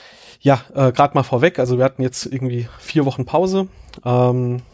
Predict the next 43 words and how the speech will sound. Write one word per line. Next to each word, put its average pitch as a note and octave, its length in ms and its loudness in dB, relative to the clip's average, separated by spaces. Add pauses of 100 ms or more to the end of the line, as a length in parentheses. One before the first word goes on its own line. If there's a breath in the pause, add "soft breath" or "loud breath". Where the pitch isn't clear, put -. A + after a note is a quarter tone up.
(320 soft breath)
bisschen B2 280 -6
Backstory C3+ 460 0
dazu C3 420 -4
ist, - 380 -4
äh, A#2 280 -2
der A2+ 120 -6
Christian - 340 -2
ist C#3+ 80 -6
im C#3 80 0
Moment C3+ 460 -2
schwer B2+ 480 0
abkömmlich. C#3 580 -2 (580 loud breath)
Dann B2 380 0
war's B2 220 2
bei A#2+ 100 0
mir D3 220 2
auch C#3+ 80 -2
noch C#3 80 0
ein C3 80 0
bisschen C3+ 260 -2
durcheinander C3 500 0
im A#2 60 -2
Moment. B2 580 -2
Äh, A#2 300 -2
ich - 160 -14 (100)
hab B2 180 -2
hier A#2 300 -2 (160)
größere C3 460 -2
private B2+ 460 -2
Projekte B2+ 360 -2
am B2 80 2
Laufen, B2 360 0
die A#2+ 80 -8
es - 160 -10
mir B2 100 0
schwer B2 300 -2
gemacht B2 260 -4
haben, A#2+ 100 -2
Zeit A#2+ 200 -2
zu - 80 -10
finden C3 140 -4
zum C#3+ 140 -6
Aufnehmen. D#3+ 480 0